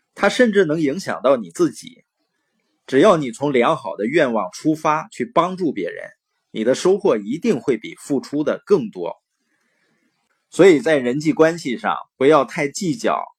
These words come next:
回报，只需要不断的给予就行了。实际上呢，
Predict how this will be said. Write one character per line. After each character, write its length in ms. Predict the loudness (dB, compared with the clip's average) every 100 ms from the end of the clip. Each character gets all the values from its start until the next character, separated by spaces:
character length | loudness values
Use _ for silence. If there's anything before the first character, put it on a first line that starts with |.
| _
回 320 | _ -6 -2
报， 320 | 0 0 -2 _ _ _ _ _ _ _ _ _ _
只 200 | -6 -4
需 200 | -4 0
要 180 | 2 2
不 180 | 0 -4
断 220 | -2 -2
的 120 | -2 -6
给 160 | -4
予 260 | -2 -2 -6 _ _
就 140 | -12 -10
行 200 | -12 -12
了。 220 | -10 -10 _ _ _ _ _ _ _ _ _ _ _ _ _ _
实 280 | -6 -2 2
际 160 | 2
上 240 | 2 0
呢， 80 | -2